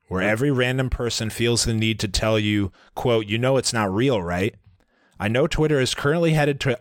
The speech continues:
Speaker 1: toward hell, but every time I tweet an innocuous viewing thought, I get barraged with responses about how, quote, "It's not blank person's
Speaker 2: <laughs>
Speaker 1: fault, it's production's." I've been a Bachelor fan for a decade, so I'm very aware of production,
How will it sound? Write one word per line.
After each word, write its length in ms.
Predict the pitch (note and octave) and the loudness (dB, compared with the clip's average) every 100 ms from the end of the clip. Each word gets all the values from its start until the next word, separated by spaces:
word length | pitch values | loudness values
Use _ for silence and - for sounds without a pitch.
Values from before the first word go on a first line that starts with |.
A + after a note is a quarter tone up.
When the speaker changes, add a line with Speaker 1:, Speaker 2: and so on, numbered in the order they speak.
| B2 | -4
Speaker 1:
toward 220 | - C3 G#2+ | -2 0 2
hell, 240 | C#3 C3+ | 2 2
but 140 | G#2+ | 0
every 260 | G#2 B2+ D3+ | 0 0 0
time 300 | - C#3 C3 | 0 0 0
I 80 | A2 | 0
tweet 420 | - - D3+ C3+ | -2 0 2 2
an 100 | A2+ | 2
innocuous 580 | G#2+ A2 B2 - B2+ G2+ | 0 0 0 0 -2 0
viewing 300 | A2 D#3 D#3 | 0 2 0
thought, 240 | - G#2+ | 0 0
I 40 | A2 | 2
get 160 | A2+ | 0
barraged 420 | F#2+ G#2 A2 B2 - | 0 2 2 2 0
with 140 | A2+ | -4
responses 560 | G#2 - A#2+ C3 - G#2+ | -2 -2 0 0 0 -2
about 260 | G#2 G#2+ F#2+ | 0 0 0
how, 180 | G#2+ | 0
quote, 320 | G2+ - A2 G2+ | 0 0 0 0
"It's 160 | G2 | -2
not 320 | A2+ A2+ A#2 | -2 0 0
blank 280 | F#2 G#2+ A#2+ | 0 0 0
person's 400 | - A2+ - G2+ | 0 0 0 -2
Speaker 2:
<laughs> 20 | |
Speaker 1:
fault, 240 | - G#2 G2+ | 0 0 0
it's 120 | G#2 | -2
production's." 680 | - A2+ D3+ - - - - _ _ _ _ - | -2 0 -2 -4 -8 -12 -16 _ _ _ _ -4
I've 160 | B2+ | -2
been 140 | B2 C3+ | 0 -2
a 60 | |
Bachelor 340 | A#2 C3 D#3+ E3+ | 0 0 0 -2
fan 220 | - C#3 | -2 -2
for 160 | - A#2+ | 0 -2
a 40 | |
decade, 540 | G2 D#3+ F3+ G#2+ G2 - - - | 0 0 0 0 -2 -4 -14 -10
so 140 | - | -4
I'm 100 | A2+ | -2
very 240 | G#2+ C3 F#3+ | 0 2 4
aware 300 | D#3+ D3 F#3+ | 4 4 2
of 80 | E3 | 0
production, 540 | A2+ G2 - F#2+ G#2+ | 0 -2 -2 -2 -4